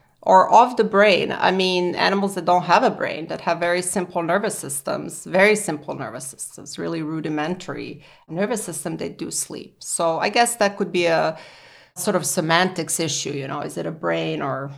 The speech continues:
not a brain? But I don't even think it's just for the nervous system. And actually, we have some evidence now that,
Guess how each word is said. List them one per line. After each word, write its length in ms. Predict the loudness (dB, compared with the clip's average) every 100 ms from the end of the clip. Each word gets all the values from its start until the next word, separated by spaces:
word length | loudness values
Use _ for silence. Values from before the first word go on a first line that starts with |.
| -16 -6
not 280 | 0 0
a 40 | 0
brain? 340 | 0 0 2
But 140 | 2 4
I 140 | 4
don't 220 | 4 0
even 200 | 0 -4
think 220 | -6 -8
it's 140 | -8 -6
just 360 | -4 -4 -4
for 300 | -2 0 2
the 120 | 0 -2
nervous 400 | -4 -6 -8 -12
system. 480 | -10 -10 -8 -8
And 120 | -2 0
actually, 320 | 0 -2 0
we 120 | 2
have 160 | 2 0
some 160 | -2
evidence 440 | -2 -2 -4 -8 -4
now 340 | -2 0 -2
that, 400 | -4 -6 -6 -14